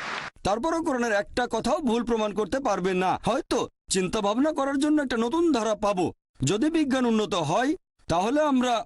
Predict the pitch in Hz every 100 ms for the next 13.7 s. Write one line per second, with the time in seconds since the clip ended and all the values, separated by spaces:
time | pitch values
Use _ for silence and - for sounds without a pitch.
0 | - 139 240 311 370 294 262 247 240 190
1 | 202 214 202 202 240 165 180 190 135 226
2 | 302 285 247 277 208 160 208 - 185 170
3 | 165 135 - 175 185 320 370 302 262 254
4 | 240 220 208 190 190 196 - 226 - 269
5 | 302 185 - - 208 294 339 302 226 220
6 | 185 202 208 - 285 262 208 160 147 190
7 | 277 - - 165 220 214 202 311 294 240
8 | 208 185 208 190 196 165 - 170 185 226
9 | 285 311 214 196 247 302 247 202 165 143
10 | - 139 160 226 285 294 - 170 196 185
11 | 240 285 269 262 - 226 220 185 214 262
12 | 285 - 185 202 185 214 262 220 202 151
13 | 214 - 254 262 202 175 143